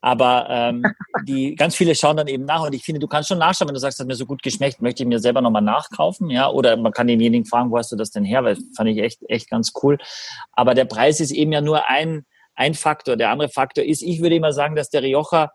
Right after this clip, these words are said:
äh, viel mehr Menschen schmecken würde als der Mo-, der Monastrell davor. Der Monastrell be-, äh,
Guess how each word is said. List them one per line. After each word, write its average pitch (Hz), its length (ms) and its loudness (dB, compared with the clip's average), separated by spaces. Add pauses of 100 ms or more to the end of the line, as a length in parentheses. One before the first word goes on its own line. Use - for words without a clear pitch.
(400)
äh, 139 380 -2
viel 180 260 -2
mehr 151 160 2
Menschen 147 360 -2
schmecken 135 340 -4
würde 143 220 2
als 123 160 -4
der 135 100 0
Mo-, 135 160 -6
der 127 180 -2
Monastrell 135 520 -2
davor. 147 280 2
Der 139 80 2
Monastrell 135 440 0
be-, 147 240 2
äh, 147 420 -6